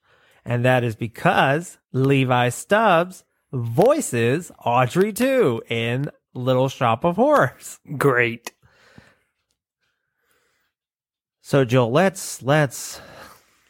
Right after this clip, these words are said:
Speaker 1: let's get right into it.
Speaker 2: Man, let, let's unpack this.
Speaker 1: I really came into this show wanting to hate it. Like, I came in, was like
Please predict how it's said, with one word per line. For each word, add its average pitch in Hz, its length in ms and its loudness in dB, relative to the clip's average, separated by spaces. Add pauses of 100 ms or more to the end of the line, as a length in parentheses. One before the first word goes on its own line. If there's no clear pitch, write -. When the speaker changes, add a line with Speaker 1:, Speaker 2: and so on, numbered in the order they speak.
Speaker 1:
let's 175 280 -2
get 113 200 -2
right 101 260 -4
into 98 320 -4
it. 98 160 -6 (160)
Speaker 2:
Man, 160 280 0
let, 165 220 0
let's 170 220 2
unpack 135 520 -2
this. - 420 -4 (680)
Speaker 1:
I 202 720 0 (380)
really 147 640 2
came 123 480 0
into 117 500 -4
this 113 220 -4
show 104 720 -4 (520)
wanting 117 800 -2 (240)
to 131 140 -2
hate 110 280 -2
it. 104 140 -14
Like, 139 320 0
I 151 240 -2
came 196 440 0
in, 143 380 2 (800)
was 135 300 -4
like 117 460 -2